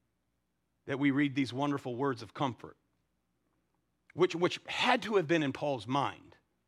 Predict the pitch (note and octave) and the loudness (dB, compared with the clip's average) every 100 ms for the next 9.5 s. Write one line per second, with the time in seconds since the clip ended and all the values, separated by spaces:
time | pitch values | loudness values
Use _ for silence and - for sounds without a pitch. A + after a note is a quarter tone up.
0 | _ _ _ C3+ B2 A#2+ G#2+ B2+ - E2 | _ _ _ -8 -6 -4 -2 -4 -4 -16
1 | - - - - _ - - C3+ C3 D#3+ | -16 -18 -18 -20 _ -20 -8 -2 2 4
2 | F3 A2+ A2+ - - _ _ - - C3+ | 2 -2 -8 -12 -16 _ _ -20 -10 -2
3 | C#3 E3 - F#3+ F#3+ - - - _ A2+ | 0 -2 -4 -4 -6 -10 -14 -16 _ -16
4 | A2 G2 - - D3 D#3 E3 - - _ | -12 -10 -10 -4 -2 -2 -4 -10 -20 _
5 | _ _ - A2 G#2 G#2+ A#2 C3 G#2 F2+ | _ _ -12 -10 -10 -8 -4 -2 -4 -8
6 | E2 - _ _ - G#2+ G2 G2 E2+ E2 | -14 -20 _ _ -12 -10 -10 -10 -12 -10
7 | C#3 A#2+ F#2 E2+ - - _ _ _ _ | -6 -4 -6 -12 -20 -20 _ _ _ _
8 | _ _ _ - A2+ - A2+ - - - | _ _ _ -14 -12 -12 -12 -10 -8 -8
9 | A#2+ - - - | -10 -16 -18 -16